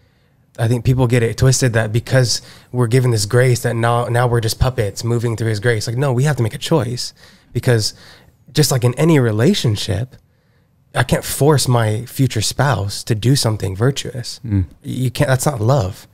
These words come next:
Speaker 2: Right.
Speaker 1: Telling them what to do and commanding them, that's not love. And how much more for Jesus, who's the, the truest gentleman,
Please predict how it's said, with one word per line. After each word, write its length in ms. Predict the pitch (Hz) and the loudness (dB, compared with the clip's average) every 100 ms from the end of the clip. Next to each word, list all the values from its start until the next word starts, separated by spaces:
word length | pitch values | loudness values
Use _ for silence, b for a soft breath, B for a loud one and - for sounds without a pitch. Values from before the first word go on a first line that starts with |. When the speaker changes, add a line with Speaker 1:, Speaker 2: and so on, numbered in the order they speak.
| _ | _
Speaker 2:
Right. 180 | 107 104 - _ - | -4 -4 -6 _ -4
Speaker 1:
Telling 280 | 131 135 120 | 2 4 4
them 120 | 120 | 2
what 120 | 120 | 0
to 100 | 117 | 2
do 80 | 120 | 2
and 100 | 104 | 2
commanding 400 | 110 107 135 101 | 0 2 4 2
them, 60 | |
that's 140 | 131 135 | 0 -2
not 120 | 139 | -2
love. 320 | 98 95 113 B B B | -2 -2 -4 B B B
And 280 | 120 117 - - | 0 0 -4 0
how 140 | 131 | 2
much 180 | 131 - | 2 4
more 160 | 123 | 2
for 120 | 107 101 | 4 2
Jesus, 640 | 127 117 95 87 - - | 2 2 0 -4 -10 -10
who's 380 | - 120 104 - _ - | 2 2 2 -4 _ -6
the, 180 | 123 | -2
the 240 | 113 113 113 | -2 -2 -4
truest 460 | - 139 143 - | 0 2 2 2
gentleman, 500 | 113 117 120 98 90 | 2 2 2 -2 -6